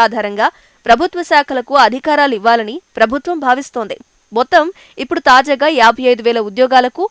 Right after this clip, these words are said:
నోటిఫికేషన్లు వేసేందుకు కసరత్తు జరుగుతోంది. రాష్ట్రంలో రెండు వేల పద్దెనిమిదిలో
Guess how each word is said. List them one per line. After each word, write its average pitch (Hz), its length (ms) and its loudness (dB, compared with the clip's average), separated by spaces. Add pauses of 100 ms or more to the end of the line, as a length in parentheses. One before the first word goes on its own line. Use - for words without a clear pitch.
(300)
నోటిఫికేషన్లు 311 800 -2
వేసేందుకు 247 520 -4 (140)
కసరత్తు 269 420 -4
జరుగుతోంది. 262 600 -6 (340)
రాష్ట్రంలో 349 580 2
రెండు 269 160 -2
వేల 294 220 2
పద్దెనిమిదిలో 240 480 0